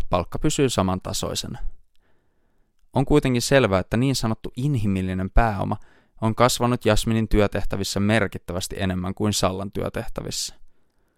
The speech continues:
Tämä ei tarkoita sitä, että kyseinen työ olisi tärkeämpää tai että siitä edes saisi automaattisesti parempaa palkkaa, vaan sitä, että Jasmin kerää työtehtäviensä mahdollistamana paljon sellaista tietotaitoa, josta on hyötyä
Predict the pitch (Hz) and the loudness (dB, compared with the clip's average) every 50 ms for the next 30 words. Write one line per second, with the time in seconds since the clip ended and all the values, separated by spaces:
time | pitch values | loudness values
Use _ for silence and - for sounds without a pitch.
0 | _ _ _ _ _ - - - 180 202 175 135 - - 135 160 - - 101 - | _ _ _ _ _ -10 -2 0 2 2 2 2 4 2 2 2 2 0 -2 -2
1 | - - - 143 151 - 113 101 - - 98 - 139 131 - 117 104 98 95 - | -2 -4 -4 -4 -2 -2 -4 -4 -4 -8 -4 -4 -2 0 2 0 2 0 0 2
2 | - 117 110 - - 117 113 120 - - - 160 160 - - - - - - - | 2 2 2 2 0 -2 -2 -2 -6 -4 -4 -2 -2 -4 -4 -6 -8 -6 -6 -8
3 | - - - - 92 - - - - _ _ _ _ - - - 139 143 - - | -6 -4 -4 -2 -2 -4 -6 -12 -20 _ _ _ _ -12 -2 0 0 0 0 -2
4 | 147 - - 151 147 - 139 151 147 147 - - 156 151 - - - 156 147 127 | -2 0 0 0 2 4 2 4 4 2 -2 0 -2 -2 0 2 4 6 6 6
5 | - 123 120 120 117 - - 123 135 131 - - - - - 101 98 95 98 - | 6 4 2 2 0 -2 -6 -6 -6 -6 -6 -6 -4 0 2 2 2 0 0 2
6 | 117 120 - - 95 92 92 - - - - - 98 101 - - - _ _ _ | 0 0 2 2 0 0 0 -6 -10 -8 -2 0 0 0 -2 -6 -18 _ _ _
7 | _ _ _ _ - - 110 110 113 117 - - - 190 - - 170 - - - | _ _ _ _ -10 -2 -2 0 0 0 -2 0 0 -2 0 -2 -4 -4 -6 -14
8 | _ _ _ _ - - - - - 120 127 160 180 180 - - 98 98 92 - | _ _ _ _ -10 -10 -8 -4 -2 0 0 2 0 0 0 0 -2 -2 -2 -2
9 | - 147 160 147 135 - - 143 131 - 113 110 - - 113 107 101 98 101 - | -2 0 0 0 0 2 2 0 2 2 2 2 2 2 0 -2 -2 -4 -4 -2
10 | 110 113 127 139 139 123 110 107 104 104 - - - 101 101 101 104 - - 123 | 0 0 2 2 0 0 -2 -2 -2 -2 -4 -4 -4 -2 -2 -2 -2 -2 0 0
11 | 135 151 160 160 160 156 151 - 113 104 110 110 104 107 - - - - 104 104 | 2 2 2 0 0 0 0 0 2 2 2 2 0 0 -2 -8 -8 -6 -4 -4
12 | 101 - - 98 - 110 107 110 113 - - 110 123 - - - - - _ _ | -4 -4 -6 -4 0 2 2 2 0 0 -2 -2 -2 -2 -6 -14 -20 -20 _ _
13 | _ _ - 98 - - - - 95 98 - 151 156 160 151 - - 143 143 135 | _ _ -2 0 0 2 2 0 0 2 2 2 2 2 2 2 4 4 4 4